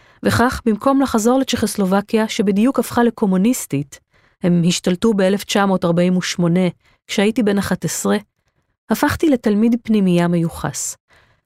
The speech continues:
פשוט המשכתי בחיי וחשבתי, "איזה מזל יש לי."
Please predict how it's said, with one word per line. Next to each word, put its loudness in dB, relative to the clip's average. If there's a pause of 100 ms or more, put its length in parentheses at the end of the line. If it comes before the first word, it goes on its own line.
(260)
פשוט -2
המשכתי 0
בחיי 0
וחשבתי, 0 (520)
"איזה 0
מזל 0
יש -4
לי." -4